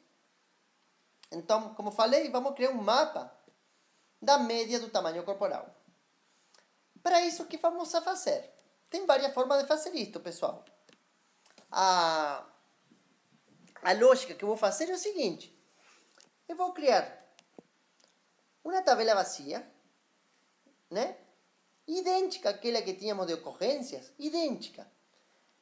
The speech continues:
E vou colocar, onde tem valor de um, vou querer colocar o valor de minha massa corporal. E onde tem N A, não vou colocar absolutamente nada. Beleza? Por quê? Porque aí vou poder estimar depois a média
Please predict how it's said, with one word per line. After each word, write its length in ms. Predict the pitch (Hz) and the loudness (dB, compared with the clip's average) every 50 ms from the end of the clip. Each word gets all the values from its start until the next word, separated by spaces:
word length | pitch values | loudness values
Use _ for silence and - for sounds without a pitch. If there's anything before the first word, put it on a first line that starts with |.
| _ - | _ -4
E 100 | 302 311 | -4 4
vou 220 | 311 349 349 349 | 4 4 4 4
colocar, 440 | 349 330 311 277 240 247 226 - 180 | 2 2 2 4 4 4 2 2 0
onde 200 | 220 220 220 220 | -2 -2 -2 -2
tem 120 | 220 294 | -2 0
valor 300 | 285 269 262 247 240 - | 2 2 4 4 2 2
de 120 | 196 208 220 | 0 -2 -2
um, 380 | 277 330 330 269 214 - - - | -2 -4 -4 -6 -8 -10 -12 -4
vou 180 | - 269 277 - | -4 -4 -4 -2
querer 220 | 269 247 254 262 | -4 -4 -4 -4
colocar 600 | 254 254 240 226 208 190 196 196 214 - - - _ _ _ _ _ _ _ _ _ _ _ - | -4 -4 -4 -4 -4 -2 0 0 0 -2 -6 -18 _ _ _ _ _ _ _ _ _ _ _ 2
o 120 | 247 269 | 2 6
valor 420 | 269 254 226 214 214 220 233 233 226 | 8 8 8 8 6 2 2 0 -4
de 120 | 196 220 | -6 -6
minha 180 | 220 220 220 202 | -4 -2 -2 0
massa 280 | 190 190 185 - 214 - | 0 0 -2 -2 -6 -4
corporal. 540 | 196 214 208 214 214 - - 120 - - - _ _ _ _ _ _ _ _ _ _ _ _ - | -4 -6 -4 -4 -4 -4 -4 -6 -8 -16 -20 _ _ _ _ _ _ _ _ _ _ _ _ -10
E 140 | 226 214 | -4 0
onde 220 | 247 247 240 233 240 | 2 2 2 0 0
tem 220 | 233 254 254 247 | 2 0 2 2
N 200 | 247 247 254 254 | 2 2 4 4
A, 220 | 240 247 294 339 - - - _ _ _ - | 4 2 0 -2 -6 -14 -20 _ _ _ -4
não 160 | 214 240 240 | -4 -2 0
vou 160 | - 202 196 | 0 -2 -2
colocar 520 | 214 202 190 185 180 175 202 247 - - - _ _ _ _ _ _ _ _ _ _ _ _ _ _ _ - | -4 -6 -6 -2 0 0 0 0 -2 -12 -20 _ _ _ _ _ _ _ _ _ _ _ _ _ _ _ -4
absolutamente 800 | - 208 214 - - 196 170 165 160 175 151 156 156 170 - 262 | -4 -4 -4 -2 -4 -4 -4 -2 -4 -4 -4 -4 -6 -6 -6 -2
nada. 280 | 294 277 185 131 - - - _ _ _ _ _ _ _ _ _ _ _ _ - | -2 0 -2 -2 -6 -12 -20 _ _ _ _ _ _ _ _ _ _ _ _ -8
Beleza? 500 | - 160 202 247 285 262 - - - - _ _ _ _ _ - | -4 0 2 4 4 2 2 -6 -14 -20 _ _ _ _ _ -4
Por 160 | 226 220 214 | -4 -4 -4
quê? 160 | - 156 131 | -4 -8 -8
Porque 240 | 127 139 131 127 165 | -8 -10 -10 -4 -2
aí 120 | 156 185 | -2 -2
vou 200 | 208 220 226 220 | -2 -4 -6 -6
poder 240 | 226 220 190 208 214 | -6 -4 -4 -2 -4
estimar 340 | 226 220 - 233 214 214 214 | -4 -4 -8 -6 -4 -4 -4
depois 300 | 220 220 - 226 240 240 | -4 -6 -6 -6 -2 -2
a 80 | 311 320 | -2 2
média 520 | 320 302 277 277 277 247 240 277 311 - | 4 6 8 8 8 6 2 -4 -4 -6